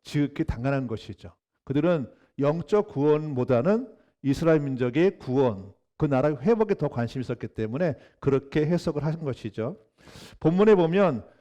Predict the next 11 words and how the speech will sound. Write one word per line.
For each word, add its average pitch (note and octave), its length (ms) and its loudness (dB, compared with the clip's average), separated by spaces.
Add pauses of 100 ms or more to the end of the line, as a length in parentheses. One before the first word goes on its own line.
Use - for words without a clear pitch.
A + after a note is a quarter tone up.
(200)
여쭈어 F#3 520 2
이르되 D#3 300 4
말이 B2+ 300 0
이렇게 B2 180 -4
있거든요. G#2 320 -8
이 C3+ 140 -4
말을 C3 540 2
원어로 D3 380 0
보면 B2 420 -2
어떤 E3 320 -4
의미냐면, B2+ 680 -2